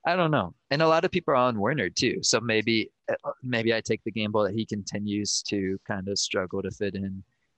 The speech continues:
and, um, and Aguero really makes the most of his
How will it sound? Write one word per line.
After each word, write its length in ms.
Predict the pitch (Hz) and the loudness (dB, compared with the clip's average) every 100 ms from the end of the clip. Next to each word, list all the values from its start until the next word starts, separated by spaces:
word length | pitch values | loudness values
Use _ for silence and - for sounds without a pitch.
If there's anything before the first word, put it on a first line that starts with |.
| _ - | _ -6
and, 320 | 101 92 92 | -6 -4 -4
um, 300 | 95 95 92 - _ _ _ _ _ _ _ _ _ _ _ _ _ - | -4 -4 -6 -16 _ _ _ _ _ _ _ _ _ _ _ _ _ -8
and 120 | 110 | -6
Aguero 460 | 92 98 95 95 98 - | -4 0 2 2 0 -4
really 240 | 95 98 | -6 -4
makes 260 | 92 92 - | -6 -6 -8
the 80 | 90 | -8
most 280 | 87 - 87 | -8 -8 -8
of 80 | |
his 300 | 85 82 - | -10 -8 -10